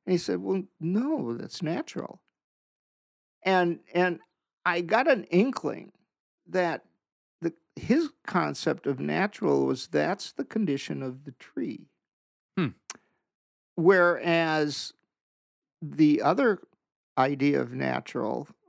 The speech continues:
Speaker 1: was, how can I somehow take this piece of material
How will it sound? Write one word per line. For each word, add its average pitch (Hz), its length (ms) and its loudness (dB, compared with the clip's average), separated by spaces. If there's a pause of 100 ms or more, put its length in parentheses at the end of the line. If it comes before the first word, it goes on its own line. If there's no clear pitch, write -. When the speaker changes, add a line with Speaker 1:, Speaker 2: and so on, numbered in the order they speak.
(100)
Speaker 1:
was, 139 540 0 (1120)
how 170 440 -2
can 170 240 -2
I 143 160 -4
somehow 143 880 -2 (120)
take 156 280 -4
this 139 180 -4
piece - 320 -4
of 135 60 -10
material 127 720 -4